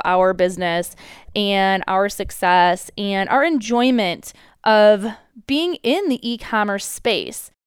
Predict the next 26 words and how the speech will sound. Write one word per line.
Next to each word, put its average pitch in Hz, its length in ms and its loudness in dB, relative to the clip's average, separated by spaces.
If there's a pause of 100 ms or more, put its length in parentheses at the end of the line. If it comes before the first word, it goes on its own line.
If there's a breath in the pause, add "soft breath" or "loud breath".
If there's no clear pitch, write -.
You 269 140 -2
know, 277 160 2
and, 262 140 0
and 254 120 -4
obviously 254 380 -4
with 247 160 -4
the 220 160 0
relationship 226 460 -2
that 185 120 0
Laura 202 300 2
and 220 100 0
I 190 180 -2
have, 185 500 -2 (720)
that 247 220 0
would 254 100 0
not 202 160 0
have 196 80 2
happened, 190 500 -2 (300 loud breath)
you 214 80 -4
know, 214 120 2
if 202 140 -4
we 214 160 -6
weren't 202 500 -4 (760)
out 226 320 2
there 202 220 2 (180)
and, 202 160 -4